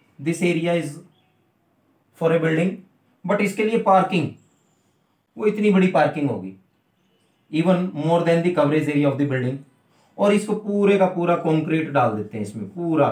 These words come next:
cover कर देते हैं। This is not required at all। अगर हम आज की date में टेक्निक्स आ गई हैं, ये concrete जो है वो perforated concrete बन सकती है, यानी concrete में नुकसान भी नहीं होगा और उसके बीच में से पानी रिस करके नीचे चला जाएगा।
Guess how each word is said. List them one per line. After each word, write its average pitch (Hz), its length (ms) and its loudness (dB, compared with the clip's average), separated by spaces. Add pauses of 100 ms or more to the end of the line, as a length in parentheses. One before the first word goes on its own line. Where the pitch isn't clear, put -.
cover 147 260 2
कर 110 140 -4
देते 95 260 -12
हैं। - 100 -20 (720)
This 190 220 -8
is 233 180 -6
not 240 180 4
required 214 360 2
at 185 180 2
all। 117 140 0 (1300)
अगर 147 220 2
हम 208 360 -4
आज 139 300 -2
की 196 100 -8
date 190 200 -2
में 202 140 -2
टेक्निक्स 190 440 0
आ 196 120 4
गई 190 240 0
हैं, - 240 -2 (1600)
ये 139 160 -2
concrete 170 540 -2
जो 170 140 0
है 180 120 4
वो 190 160 2
perforated 196 680 -2
concrete 180 440 0
बन 165 180 0
सकती 165 360 -6
है, 143 320 0 (160)
यानी 156 220 0
concrete 170 520 -2
में 185 80 2
नुकसान 165 460 -2
भी 185 100 2
नहीं 185 120 6
होगा 175 240 4 (260)
और 151 140 -2
उसके - 200 -8
बीच 160 260 -8
में 160 100 0
से 160 140 -2
पानी 147 320 0
रिस 147 200 -4
करके 160 280 -6
नीचे 147 240 -2
चला 147 200 2
जाएगा। 107 420 -2